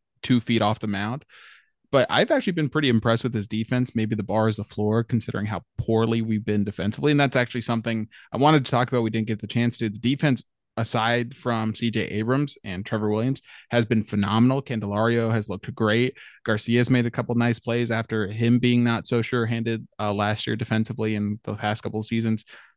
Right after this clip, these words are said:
Victor Robles has obviously flashed the leather a couple times. Lane Thomas has flashed the leather a couple times. Defenses look good, but I don't think Dom Smith is gonna be, like, a blast to watch, but it's certainly nice to see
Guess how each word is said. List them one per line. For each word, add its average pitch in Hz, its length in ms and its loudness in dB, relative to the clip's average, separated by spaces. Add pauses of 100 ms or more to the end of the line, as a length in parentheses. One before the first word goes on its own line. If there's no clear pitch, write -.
Victor 110 220 -2
Robles 117 460 4
has 117 240 2
obviously 110 480 -4
flashed 113 320 -2
the 117 60 -2
leather 113 220 0
a 107 40 -8
couple 107 200 -6
times. 110 300 0
Lane 92 160 -4
Thomas 110 380 0
has 123 100 -12
flashed 120 280 -4
the 127 40 -6
leather 120 200 0
a 113 40 -8
couple - 240 -10
times. 123 280 -2 (300)
Defenses 185 440 4
look 143 160 2
good, 135 200 4
but 107 220 0 (340)
I 135 100 0
don't 156 120 4
think 123 160 0
Dom 113 180 0
Smith 113 240 -6
is 107 140 -8
gonna 104 180 -4
be, 101 220 -6
like, 92 320 -12 (460)
a 131 60 4
blast 113 680 0 (120)
to 131 100 4
watch, 110 440 2
but 113 160 2
it's 110 160 -4
certainly 151 260 2
nice 120 260 0
to - 120 -14
see 113 400 -4